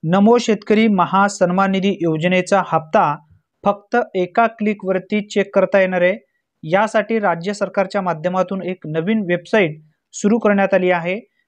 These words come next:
मित्रांनो, या वेबसाइटच्या माध्यमातून अवघ्या दोन मिनिटाच्या आत तुमच्या मोबाईलच्या माध्यमातून हा हप्ता कोणत्या बँकेत गेला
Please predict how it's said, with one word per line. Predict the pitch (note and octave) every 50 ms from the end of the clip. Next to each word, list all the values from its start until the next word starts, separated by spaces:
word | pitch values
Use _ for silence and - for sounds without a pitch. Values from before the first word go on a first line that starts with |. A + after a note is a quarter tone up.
| _ _ -
मित्रांनो, | F3 F3 - A3+ A3 A3 A#3 B3
या | A#3 F#3 E3+ F3+ G3+
वेबसाइटच्या | G#3+ G3+ G3+ F#3+ G3 - G3+ G3 F#3+ - G#3+
माध्यमातून | G3 F#3 D#3+ D3+ D3+ F3+ F#3 F#3+ F#3 F3+ G3+ G3+ G3 -
अवघ्या | E3+ E3+ E3+ E3+ G3 G#3
दोन | G3 E3+ D3 D#3+ G3 A#3 A3+ G#3+
मिनिटाच्या | G#3 G#3 G3+ G3+ G3+ F#3+ G3 G3+ G3 G3
आत | - G3 G3 E3 D3+ - _ _ _ _ _ _ -
तुमच्या | F#3+ F#3 E3+ - A3
मोबाईलच्या | A3 G#3 F3+ F3 F#3 F#3+ F#3+ F#3+ G3+
माध्यमातून | F#3+ F#3 E3+ D#3+ D#3 F3+ F#3 F#3 F3+ F3+ F#3+ F3 D#3
हा | - F#3 F3
हप्ता | D#3+ F3 F#3+ - - - G3+ G3+ G#3 G#3 _ _ _ _ _ _ _
कोणत्या | - F#3+ F#3 F#3 A3 A3+
बँकेत | G#3 G#3 G3+ G3+ G3 G#3+ G3+
गेला | F#3+ F#3+ F#3 F#3+ F#3+ G3